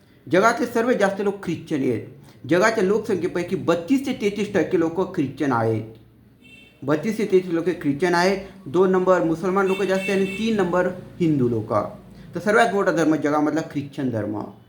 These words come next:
आणि तेवढे ख्रिश्चन लोकसुद्धा जगात जास्त आहे. आता हा जो शब्द होता, मी तुम्हाला सांगितलं ख्रिसमस हा रोमन भाषेतून आलेला आहे.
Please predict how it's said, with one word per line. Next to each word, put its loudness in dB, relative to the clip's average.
आणि -2
तेवढे 4
ख्रिश्चन -4
लोकसुद्धा -4
जगात -4
जास्त -8
आहे. -10
आता 4
हा 6
जो 4
शब्द -4
होता, 0
मी -2
तुम्हाला 0
सांगितलं 2
ख्रिसमस 0
हा 0
रोमन 2
भाषेतून 0
आलेला -2
आहे. -6